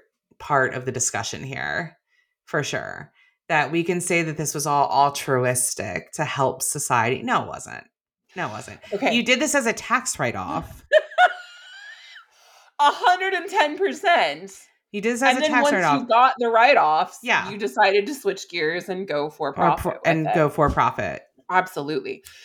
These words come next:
Speaker 2: You know, the other problem we're going to have with all of this is the fact that our current leadership across the board, entirely too old to even
Speaker 1: Oh,
Speaker 2: understand
Speaker 1: God.
Speaker 2: this technology, never
Speaker 1: Yep.
Speaker 2: mind guide us through how to safely regulate it for our society.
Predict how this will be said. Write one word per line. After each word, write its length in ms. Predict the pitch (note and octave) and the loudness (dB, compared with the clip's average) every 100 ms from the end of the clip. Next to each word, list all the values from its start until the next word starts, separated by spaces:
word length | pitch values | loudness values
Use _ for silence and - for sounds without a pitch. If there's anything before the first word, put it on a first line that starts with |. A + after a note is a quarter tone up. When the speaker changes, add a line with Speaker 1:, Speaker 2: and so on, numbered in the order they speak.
| - - | -20 -6
Speaker 2:
You 100 | A#3+ | 2
know, 100 | A3+ | 4
the 140 | G3+ | 4
other 140 | F3 E3+ | 2 2
problem 340 | G3+ D#3+ D3+ | 0 0 -2
we're 100 | C#3+ | -8
going 180 | C#3 A#2+ | -10 -10
to 40 | |
have 240 | - C3 A#2 | -6 -6 -6
with 100 | - | -8
all 180 | F#2 G2 | -8 -8
of 60 | - | -10
this 220 | - - | -18 -16
is 140 | D3+ D3+ | -18 -16
the 80 | D#3 | -10
fact 300 | C#3 B2+ - | -8 -8 -10
that 180 | - - | -14 -4
our 360 | D#3 C#3+ A2 F#2 | -2 0 -2 -8
current 480 | - - E3+ D3 - | -16 -12 -8 -6 -6
leadership 500 | C#3+ C3+ C3 - - - _ - | -10 -10 -10 -10 -14 -14 _ -10
across 460 | F3 - E3 - - | -8 -2 -2 -2 -12
the 80 | |
board, 380 | D3+ A2 D#2+ - - _ _ _ - | -14 -10 -10 -10 -16 _ _ _ -2
entirely 680 | F#3 F#3 - F3 F3 E3+ E3 | 0 0 0 0 0 0 2
too 200 | - - | 4 4
old 340 | - C3+ C#3 | 4 2 2
to 100 | B2+ | -4
even 220 | C#3+ C3+ | -6 -4
Speaker 1:
Oh, 40 | C#3+ | -4
Speaker 2:
understand 480 | C#3 C#3+ D#3 B2 B2 A2 | -2 2 4 4 0 0
Speaker 1:
God. 80 | D#3 | -2
Speaker 2:
this 140 | D#3 | -2
technology, 720 | F3 D#3+ F#3 E3 E3 - E3 | -2 0 0 0 0 -4 -8
never 280 | D#3 C#3+ D3 | -4 -4 -4
Speaker 1:
Yep. 80 | D3+ | -4
Speaker 2:
mind 360 | - B2+ C3 - _ D3+ - | 0 2 0 -10 _ -10 2
guide 260 | C#3+ C#3+ | 2 4
us 240 | C#3+ D3 - | 2 0 -8
through 400 | D#3 C#3+ C3+ D3+ | -6 -2 -2 -4
how 240 | D3+ C3+ | -4 -4
to 140 | C3+ | -6
safely 360 | C#3+ C3+ C3 C#3 | -10 -8 -8 -10
regulate 460 | A#2+ C3 C#3 C#3 C3+ | -8 -8 -6 -6 -6
it 120 | - | -6
for 100 | A#2+ | -6
our 140 | G#2+ - | -6 -8
society. 600 | - - - - - | -18 -18 -18 -18 -20